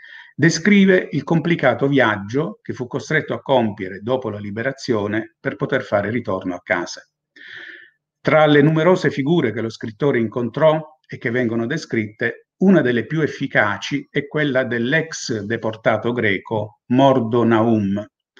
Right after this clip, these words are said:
La scena si svolge in Polonia, nella regione di Cracovia, nel millenovecentoquarantacinque.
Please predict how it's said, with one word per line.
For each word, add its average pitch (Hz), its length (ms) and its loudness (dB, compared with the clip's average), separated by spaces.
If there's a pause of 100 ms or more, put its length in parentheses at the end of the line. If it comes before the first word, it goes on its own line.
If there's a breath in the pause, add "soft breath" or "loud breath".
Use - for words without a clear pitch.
(600 soft breath)
La 117 120 -2
scena 139 360 4
si 120 140 0
svolge 113 560 2
in 113 160 -4
Polonia, 151 540 6
nella 120 220 -2
regione 104 360 -2
di 98 100 -6
Cracovia, 117 800 0
nel 113 160 -4
millenovecentoquarantacinque. 101 1500 -6